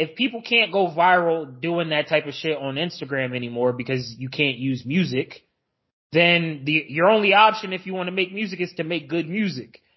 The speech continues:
and hope people fucking find it. Like, when Big K.R.I.T. and Bronson and all those dudes were coming out,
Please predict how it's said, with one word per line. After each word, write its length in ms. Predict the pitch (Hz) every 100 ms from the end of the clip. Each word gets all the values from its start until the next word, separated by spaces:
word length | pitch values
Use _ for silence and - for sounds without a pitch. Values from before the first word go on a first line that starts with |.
| -
and 100 | 139
hope 280 | 175 175 -
people 440 | 180 160 156 139 -
fucking 320 | 175 156 143
find 380 | 131 247 196 170
it. 100 | 127 - - _
Like, 560 | 139 143 139 139 135 - _ _
when 460 | 120 139 139 139 127
Big 280 | 139 143 139
K.R.I.T. 600 | - 139 147 143 139 -
and 360 | 135 131 123 113
Bronson 600 | 131 143 139 135 151 143
and 100 | 135
all 180 | 135 139
those 240 | 143 139
dudes 240 | 135 139
were 60 | 135
coming 240 | 131 143 143
out, 140 | 139